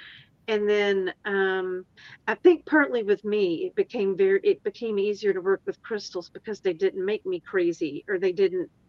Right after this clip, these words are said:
make, uh, set me off or make me feel uncomfortable. It was just very smooth and subtle. So to work with them, I would say maybe if you have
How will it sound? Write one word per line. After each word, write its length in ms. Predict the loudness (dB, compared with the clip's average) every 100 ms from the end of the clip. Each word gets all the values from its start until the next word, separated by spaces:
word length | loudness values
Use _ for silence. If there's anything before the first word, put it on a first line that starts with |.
| _ _ _ _ _
make, 240 | -2 -2 -2 -6
uh, 240 | -4 -2 -4 -10
set 360 | -4 2 2 2
me 160 | -2
off 360 | 0 -2 -2 -2
or 60 | 0
make 180 | -2 -2
me 100 | -4
feel 240 | -4 -4
uncomfortable. 680 | -4 -6 -8 -8 -6 -6 -4
It 160 | -4 -2
was 240 | 0 0 -4 _ _ _ _ _ _ _ _ -8
just 320 | -8 -8 0
very 280 | 4 4 2
smooth 400 | -4 -12 -8 -4
and 140 | -4 -4
subtle. 420 | -6 -6 -8 -10 _ _ _ _ _
So 220 | 2 2
to 160 | 2 2
work 280 | 2 2 0
with 100 | 0
them, 180 | -2 -2
I 80 |
would 160 | -4 -6
say 200 | -2 -2
maybe 580 | 0 0 0 0 0 -4 _ _ _ _ _ _ -2
if 180 | -2
you 200 | 4 4
have 480 | 4 -2 -6 -4 -6